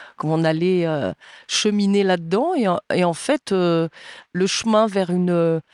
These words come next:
acceptation de soi et une lib-, une liberté, euh, ça a été un fil conducteur.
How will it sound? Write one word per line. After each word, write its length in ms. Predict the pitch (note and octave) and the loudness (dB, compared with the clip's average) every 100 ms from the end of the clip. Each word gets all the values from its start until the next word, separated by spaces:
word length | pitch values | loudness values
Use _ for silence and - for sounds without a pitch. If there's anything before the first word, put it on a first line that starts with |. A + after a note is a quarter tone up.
| - - _ | -20 -20 _
acceptation 680 | E3 - G#3+ - G#3 - G#3 | -6 -2 -4 0 -2 -2 -4
de 80 | F#3+ | -4
soi 460 | - G3+ G3 A3 - - - _ | -2 0 2 0 -4 -20 -20 _
et 100 | F3+ | 0
une 100 | F#3+ | 0
lib-, 260 | F#3+ F3 F#3+ - | 0 -2 -4 -2
une 140 | F3+ | -4
liberté, 680 | F#3+ F#3 F#3 - - B3+ D#4 _ _ _ - | -2 -2 -2 -2 -4 -4 -6 _ _ _ -2
euh, 220 | F3 E3+ | 0 0
ça 140 | - | -2
a 20 | |
été 180 | F3+ - | -4 -2
un 100 | G3+ | -2
fil 260 | - - A3 | -2 -8 -6
conducteur. 680 | - G3 G3 - F3 E3+ | -4 -2 -4 -2 -2 -2